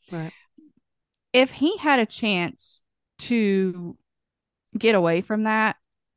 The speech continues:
Speaker 2: he will do that again. You know what I'm saying?
Speaker 1: Absolutely. Yeah.
Speaker 2: He, he had no intentions of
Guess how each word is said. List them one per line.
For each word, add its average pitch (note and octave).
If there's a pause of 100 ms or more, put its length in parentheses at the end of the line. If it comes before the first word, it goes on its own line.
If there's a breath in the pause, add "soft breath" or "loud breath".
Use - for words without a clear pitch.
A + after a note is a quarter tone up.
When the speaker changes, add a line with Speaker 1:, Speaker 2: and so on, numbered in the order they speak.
Speaker 2:
he D4
will A3
do F#3
that E3+
again. F3+ (220)
You A3
know A3+
what A3
I'm E3+
saying? A3
Speaker 1:
Absolutely. D#3+ (120)
Yeah. F3
Speaker 2:
He, D4+
he D#4
had D4
no A#3
intentions A3
of E3